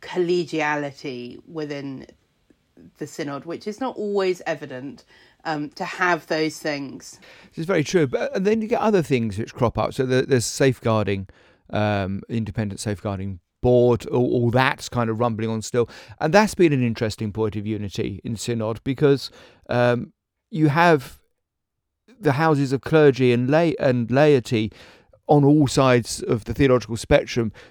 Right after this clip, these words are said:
Speaker 2: sort of uniting against what is being done centrally on this, which is an odd thing. So it's not uniting all three houses of synod, but it is uniting two of them. And I remember that, uh, synod in York where we had to suspend the sitting of synod so that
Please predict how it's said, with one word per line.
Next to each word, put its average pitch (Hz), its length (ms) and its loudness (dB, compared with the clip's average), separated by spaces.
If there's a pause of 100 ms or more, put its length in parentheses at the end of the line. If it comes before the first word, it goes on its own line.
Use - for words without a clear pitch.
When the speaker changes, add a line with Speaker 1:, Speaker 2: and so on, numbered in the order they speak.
(100)
Speaker 2:
sort 220 300 2
of 139 160 2
uniting 151 580 0
against 123 720 -2
what - 160 -2
is 135 100 -2
being 143 240 0
done 143 320 2 (320)
centrally - 600 -2 (160)
on 113 160 0
this, - 400 -6
which 160 160 -2
is 156 100 4
an 156 120 6
odd 180 160 6
thing. 120 200 -4
So 160 120 4
it's 170 120 4
not 233 160 0
uniting 156 520 0
all 165 560 0
three 117 220 -6
houses 107 460 -8
of 107 120 -14
synod, 123 320 -8 (480)
but 165 160 0
it 175 100 2
is 170 300 0 (200)
uniting 147 540 0
two 214 260 2
of 110 120 0
them. 107 260 -10 (380)
And 127 100 -4
I 135 40 2
remember 135 340 0
that, 127 360 0
uh, 123 120 0
synod 120 340 -2
in 131 140 -4
York 143 400 0
where 123 120 2
we 117 120 -4
had 127 120 -6
to 120 80 -12
suspend 135 640 -2
the 120 140 -6
sitting 175 380 -2
of 107 100 -6
synod 110 360 -8
so 120 180 0
that 123 140 -4